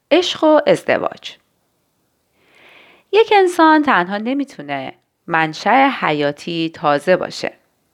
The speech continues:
قبل از اینکه انسانی متولد شود، وجود دو نفر لازم است.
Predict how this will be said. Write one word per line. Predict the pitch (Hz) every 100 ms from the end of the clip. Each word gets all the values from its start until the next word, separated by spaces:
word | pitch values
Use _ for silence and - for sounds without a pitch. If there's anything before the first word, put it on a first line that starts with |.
| _ _ _ _ _ _ _ -
قبل | 196 214
از | 214 208
اینکه | 196 208 -
انسانی | 170 160 - 233 294
متولد | 277 262 240 220 214 202 202
شود، | 190 180 175 170 165 - _ _ _ _ -
وجود | 175 196 285
دو | 262 214 196
نفر | 190 175 - 160 151
لازم | 147 151 147 147 135
است. | - 147 - _